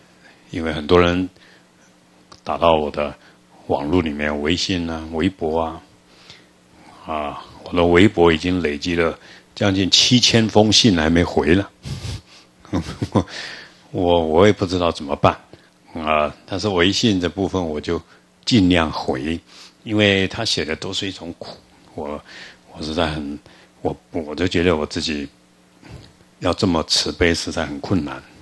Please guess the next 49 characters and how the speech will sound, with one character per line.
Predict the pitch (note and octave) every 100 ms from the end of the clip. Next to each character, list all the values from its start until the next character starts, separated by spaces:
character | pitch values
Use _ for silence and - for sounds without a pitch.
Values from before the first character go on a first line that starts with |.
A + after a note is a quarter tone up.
| -
啊， |
因 | D2 E2
为 | F2
时 | E2 F#2
间 | E2 G2
不 | F#2+
够 | E2+ G#2+ F#2+
用， | A2 C3+ - _ _ _ _ _ - _ _ _ _ - - - - - - _ -
而 |
且 | E2+ E2+
我 | D2+ D2
能 | D2 E2
够 | E2 D#2+ D2+ D2+ D#2 _ _ -
去 | - - D2
回 | - D#2+
答 | D#2+ D2+
的 | D2 C#2
有 | C2+ B1+
限 | - G2+ C#2+ - - - - _ _ _ -
啊， | C#2+
因 | C#2+ F#2
为 |
他 | F#2 F2+
问 | G2 E2+
我 | D2+ C#2+
的 | D2+
是 | D2+ - D#2 C#2+
有 | C2
些 | C#2 E2 D#2+ - - _ _
不 | E2
是 | -
超 | - F2+
出 | G2+ D2+
我 |
的 | D#2
范 | G2+ F2+
围 | D2+ E2
了 | F#2 - _ - -
啊， | D2+ C#2+ C#2 C#2 - - -
他 | - -
病 | - F#2+
得 | E2
要 | F2 E2
命 | E2+
是 | D2+ E2
什 | D2+
么 | D2 D2+
原 | D2+ F2+
因， | G#2 A2+